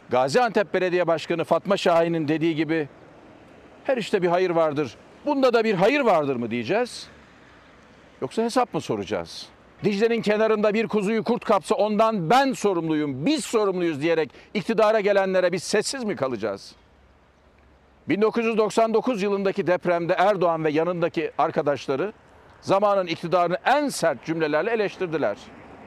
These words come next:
Ve bugün aynı Erdoğan ve arkadaşları "Susun, sesinizi çıkartmayın. Ola ki konuşursanız elimizde bir defter,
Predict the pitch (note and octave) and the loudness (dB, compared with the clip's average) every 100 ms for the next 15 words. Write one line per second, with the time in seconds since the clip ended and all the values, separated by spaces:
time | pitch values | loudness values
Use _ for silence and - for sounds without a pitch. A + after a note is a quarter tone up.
0 | - - - - - - - - - - | -20 -20 -20 -20 -20 -20 -20 -20 -20 -18
1 | - E3 G3 A3 E3+ G#2+ - D4 D#4 C#4 | -2 0 0 0 -2 0 2 2 2 2
2 | A3+ G3+ G3 F#3 F3+ E3 D#3+ C#3+ C3 - | 2 2 0 2 0 0 0 -2 -2 -4
3 | C3 G#3 - - - - - - - - | -2 -4 -8 -20 -20 -20 -20 -20 -20 -20
4 | - - - - B3+ - C#3 F#2 - - | -20 -20 -14 -4 -2 -2 -4 -6 -14 -12
5 | - C3+ D#3+ D#3 A#3 - - A#3+ - C#3+ | -6 -4 -4 -4 -4 -4 0 0 0 -6
6 | A2 F#2 - - - - - A#3 D4 A#3+ | -4 -8 -14 -20 -20 -8 0 4 4 2
7 | G3+ D#3+ D3 D#3 C3 D#3 G#3 - - - | -2 -2 -4 -4 -2 -2 -4 -8 -8 0
8 | G#3+ A#3+ G#3+ A#3 G#3 E3+ E3+ C#3 G3+ A#3 | 2 2 0 0 0 0 0 0 0 0
9 | - | -4